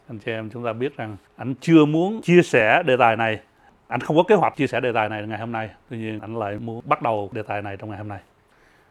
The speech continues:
Bởi vì lời của Chúa mà chúng ta sẽ được nghe ngày hôm nay có thể áp dụng ở trong nhiều vấn đề khác nhau. Cho nên chúng ta phải đi qua tất cả những gì mà lời của Chúa ghi lại.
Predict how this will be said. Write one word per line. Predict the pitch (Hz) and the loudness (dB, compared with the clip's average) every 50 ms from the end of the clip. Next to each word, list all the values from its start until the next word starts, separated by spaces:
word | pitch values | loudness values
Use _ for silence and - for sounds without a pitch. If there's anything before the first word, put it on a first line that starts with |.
| _ _ _ _ _ _ _ _ _ | _ _ _ _ _ _ _ _ _
Bởi | - 151 135 151 196 | -4 2 2 2 4
vì | 185 156 143 139 | 4 4 2 2
lời | 127 127 123 123 131 131 127 127 117 117 113 - | 2 2 2 4 6 6 6 4 2 0 -6 -6
của | - 123 139 - | -4 -4 -4 -2
Chúa | - 180 185 190 202 233 277 269 233 | -2 -2 0 2 4 4 2 2 0
mà | - - | -4 -6
chúng | - 160 165 170 | -6 -4 -2 -2
ta | 147 | -4
sẽ | 135 - - 156 | -4 -2 -4 -6
được | 160 127 110 110 107 _ | -4 -4 -6 -6 -8 _
nghe | 151 139 139 135 135 127 123 | -6 -4 -2 0 -2 -2 -4
ngày | 117 107 101 | -6 -8 -8
hôm | 117 123 127 123 | -8 -8 -8 -6
nay | 120 120 120 113 107 - _ | -6 -4 -6 -6 -8 -6 _
có | 175 170 | -2 -2
thể | 165 - 123 113 107 120 143 143 - | -2 -2 -4 -4 -2 -2 -4 -4 -4
áp | 175 196 233 - - - | -4 -4 -4 -4 -6 -8
dụng | 123 117 101 98 101 | -6 -6 -6 -6 -8
ở | - 110 131 | -8 -8 -8
trong | - 135 139 127 | -6 -6 -6 -4
nhiều | 117 123 120 117 113 110 110 101 | -2 0 0 0 0 -2 -4 -4
vấn | - 160 185 196 | -6 -8 -6 -4
đề | 131 120 110 98 | -4 -4 -4 -4
khác | - 165 196 175 | -6 -8 -8 -6
nhau. | 143 131 123 113 - | -4 -4 -4 -4 -4
Cho | - 123 | -6 -6
nên | 123 120 117 107 | -6 -6 -8 -4
chúng | - 147 147 139 | -4 -4 -4 -2
ta | 131 123 117 | 0 0 0
phải | 107 - - 120 104 104 117 | -2 -4 -6 -6 -4 -4 -4
đi | 156 147 131 127 110 - - | -4 -4 -4 -6 -6 -6 -4
qua | 131 123 120 117 110 | -2 -2 0 -2 -2
tất | - 147 147 - | -4 -8 -8 -4
cả | 110 101 101 107 117 131 | -4 -4 -2 -2 -4 -4
những | 123 113 107 110 - | -6 -8 -10 -10 -6
gì | 120 123 117 113 104 107 | -4 -2 -2 -2 -2 -4
mà | 107 107 | -8 -8
lời | 104 107 101 | -6 -6 -8
của | 98 117 | -8 -10
Chúa | 113 - 127 139 156 | -10 -8 -6 -6 -6
ghi | 139 127 127 | -4 -4 -2
lại. | 113 101 90 92 95 | -2 -2 -4 -6 -10